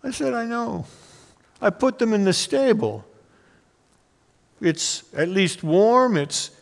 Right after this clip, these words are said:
and she said, The stable? The stable? You put them in the stable?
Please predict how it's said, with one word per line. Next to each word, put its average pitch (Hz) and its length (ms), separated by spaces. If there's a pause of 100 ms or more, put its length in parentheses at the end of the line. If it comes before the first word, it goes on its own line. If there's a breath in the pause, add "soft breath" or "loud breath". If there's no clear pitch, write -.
(120)
and 196 120
she - 200
said, 175 360
The 175 120
stable? 294 880 (1120 loud breath)
The 302 140
stable? 320 1000
You 254 140
put 311 340
them 320 180
in 320 140
the 220 120
stable? 311 920